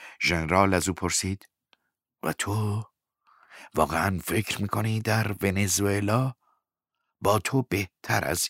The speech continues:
این رفتار خواهد شد؟» کارنیو جرأت نکرد بگوید بله. گفت: «خب،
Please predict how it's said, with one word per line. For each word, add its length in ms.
این 280
رفتار 460
خواهد 440
شد؟» 480
کارنیو 400
جرأت 460
نکرد 380
بگوید 400
بله. 200
گفت: 500
«خب، 300